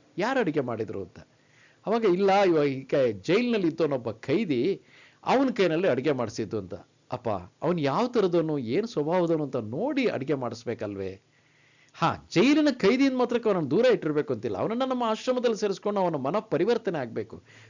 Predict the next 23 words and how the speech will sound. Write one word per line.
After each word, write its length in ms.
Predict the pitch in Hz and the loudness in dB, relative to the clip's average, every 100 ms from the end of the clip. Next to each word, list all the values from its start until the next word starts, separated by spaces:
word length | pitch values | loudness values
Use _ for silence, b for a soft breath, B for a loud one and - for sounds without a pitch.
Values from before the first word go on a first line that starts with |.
| B | B
ಮನ 140 | 123 233 | 0 0
ಪರಿವರ್ತನೆಯಾಗಿ 840 | 254 247 269 269 262 247 240 226 208 | 2 2 4 2 0 0 0 0 -2
ಶುದ್ಧ 380 | - 208 233 302 | -2 -4 0 0
ಹೃದಯದಿಂದ 720 | 247 233 240 247 233 226 220 202 | 2 0 2 2 2 2 4 4
ಯಾರು 300 | 151 175 180 | 4 4 2
ಅಡಿಗೆ 220 | 156 170 | 2 0
ಮಾಡ್ತಾರೋ 580 | 156 127 139 113 101 - B B B B - | 0 -2 -2 -2 -4 -8 B B B B -2
ಆ 340 | 170 269 285 | 2 2 2
ಅಡಿಗೆನ 420 | - 226 240 220 190 | 2 2 2 2 0
ತಿಂದ್ರೆ 500 | - 147 147 123 - b b - | 0 0 2 0 -4 b b -4
ಖಂಡಿತವಾಗಿ 560 | 208 269 269 190 175 | -2 0 0 2 2
ನಮ್ಮ 240 | 156 135 110 | 0 -2 -4
ಮನಸ್ಸು 360 | 117 214 - | -4 -4 -4
ಕೂಡ 180 | 233 165 | -2 0
ಅಷ್ಟೇ 300 | 127 - 131 | 0 -2 -8
ಶುದ್ಧವಾಗಿರುತ್ತೆ. 800 | - 113 110 156 110 104 - - b b b | -6 -8 0 0 0 -6 -12 -16 b b b
ಈ 120 | 104 170 | -4 0
ಕಾರಣಕ್ಕೋಸ್ಕರನೇ 960 | 180 202 247 240 214 226 214 214 196 b b _ - | 2 2 2 0 0 2 0 0 -6 b b _ -4
ಮನೆಯಲ್ಲಿ 420 | 180 196 185 180 | 0 2 2 2
ಅಮ್ಮಂದ್ರು 540 | 131 151 190 175 156 147 b b b _ | 0 0 0 2 0 -2 b b b _
ಪ್ರೀತಿಯಿಂದ, 640 | - 254 302 294 247 202 185 165 - | 2 4 4 4 0 2 2 0 -2
ಸಂತೋಷದಿಂದ, 680 | - 170 202 262 - 202 185 | -4 -2 2 2 2 0 -2
ಪ್ರೀತಿಯಿಂದ 640 | - 185 247 247 196 175 | 0 -2 -2 0 -2 0